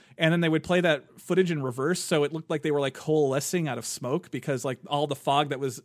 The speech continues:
you know, in the room would, like, flow back into them, and then by the end of the take, you know, when they had just turned the fog machine on, it would be like a person. It was really clever, and it looked really cool. And I mean, you could tell it was in reverse. <laughs> I, you know, I was under no illusion, but I'm like, "That, that's very clever."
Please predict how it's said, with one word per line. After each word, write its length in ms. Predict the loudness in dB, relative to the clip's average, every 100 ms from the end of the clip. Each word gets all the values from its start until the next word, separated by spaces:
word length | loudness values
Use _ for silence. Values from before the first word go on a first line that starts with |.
| -8
you 100 | -6
know, 100 | -4
in 140 | -2 -4
the 80 |
room 300 | -2 -2 0
would, 160 | -2 -4
like, 140 | -6
flow 340 | -8 -6 -4 0
back 240 | -2 -2
into 160 | -6 -2
them, 240 | -2 -2
and 80 | -4
then 180 | -6 -8 -16 -20 2
by 140 | 4 6
the 80 |
end 80 | 2
of 80 | -2
the 80 | -4
take, 380 | 0 0 0 -4
you 60 |
know, 100 | -6
when 100 | -4
they 80 | -4
had 100 | -4
just 160 | -6 -8
turned 160 | -8
the 60 | -6
fog 220 | -6 -6
machine 260 | -6 -4 -2
on, 160 | -2
it 80 | -4
would 100 | -6
be 120 | -6
like 140 | -8 -10
a 40 |
person. 360 | -10 -10 -6 -4
It 80 | -4
was 120 | -4
really 460 | -6 -2 2 2
clever, 420 | 2 0 0 -4 -10 _ _ _ _
and 160 | 2 4
it 60 | 4
looked 180 | 0
really 280 | 0 2 2
cool. 280 | 4 6 6
And 120 | 6
I 160 | 6 6
mean, 120 | 6
you 100 | 0
could 100 | -4
tell 240 | -4 -6
it 20 | -6
was 120 | -8
in 120 | -10
reverse. 520 | -10 -10 -10 -12 -12 -12 4
<laughs> 160 | 6 6
I, 240 | 2 0
you 280 | -4 0 2
know, 100 | 4
I 100 | 2
was 180 | 2 2
under 200 | 0 0
no 160 | -2
illusion, 420 | -2 -2 -4 -6 -4
but 120 | -4
I'm 100 | -2
like, 140 | -2
"That, 260 | 0 -2 -2
that's 260 | -4 -4 -8 -18 -16
very 460 | -8 -8 -6 -8
clever." 480 | -8 -4 -2 -2 -8